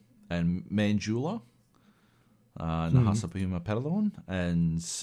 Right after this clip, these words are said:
Speaker 1: uh, so I'm like, uh, pop and fresh, right?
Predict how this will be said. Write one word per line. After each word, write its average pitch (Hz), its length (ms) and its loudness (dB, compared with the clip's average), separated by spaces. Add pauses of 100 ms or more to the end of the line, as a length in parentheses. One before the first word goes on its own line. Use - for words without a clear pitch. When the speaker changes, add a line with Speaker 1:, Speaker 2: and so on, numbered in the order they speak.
(120)
Speaker 1:
uh, 85 100 -2
so 90 160 0
I'm 87 100 2
like, 85 280 0
uh, 85 640 0 (340)
pop 139 240 6
and 147 100 0
fresh, - 540 -2 (560)
right? 160 340 4